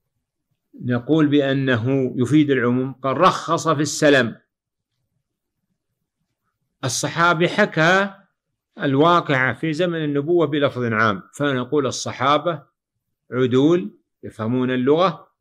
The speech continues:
وبالتالي فالأصل أنهم لم يحكوا العموم إلا وقد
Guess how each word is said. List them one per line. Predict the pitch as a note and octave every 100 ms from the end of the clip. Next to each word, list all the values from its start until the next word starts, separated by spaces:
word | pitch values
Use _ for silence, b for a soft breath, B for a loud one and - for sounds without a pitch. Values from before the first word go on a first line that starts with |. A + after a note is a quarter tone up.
| _ _
وبالتالي | - A2 - C3 B2+ B2 D#3 F3+ E3 - _ _ _ _ _ _ _ _ _ _ _ _ _ B2
فالأصل | A#2+ E3 D3 C#3+ C3
أنهم | C3 B2+ A#2+ B2
لم | B2 E3
يحكوا | D#3 B2+ - C3
العموم | A#2 A#2+ B2 D3 F3+ F#3 - -
إلا | D3 C#3+ C3 C#3+
وقد | C3 A#2+ A#2 D#3 D#3